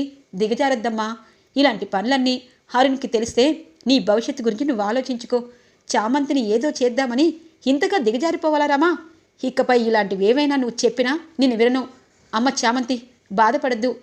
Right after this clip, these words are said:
ఈ కుటుంబం తరపు నుండి నిన్ను క్షమాపణ అడుగుతున్నాను. ఖచ్చితంగా నువ్వు ప్రెసిడెంట్గా గే-, ఎన్నికయ్యి అలాగే లాయర్ అవ్వు,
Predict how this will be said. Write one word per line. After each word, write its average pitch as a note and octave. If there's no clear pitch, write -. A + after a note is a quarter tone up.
ఈ D4+
కుటుంబం D4+
తరపు C4
నుండి B3+
నిన్ను D4+
క్షమాపణ C4+
అడుగుతున్నాను. B3
ఖచ్చితంగా A#3+
నువ్వు A3
ప్రెసిడెంట్గా C4+
గే-, G#3+
ఎన్నికయ్యి A#3+
అలాగే B3
లాయర్ A#3+
అవ్వు, B3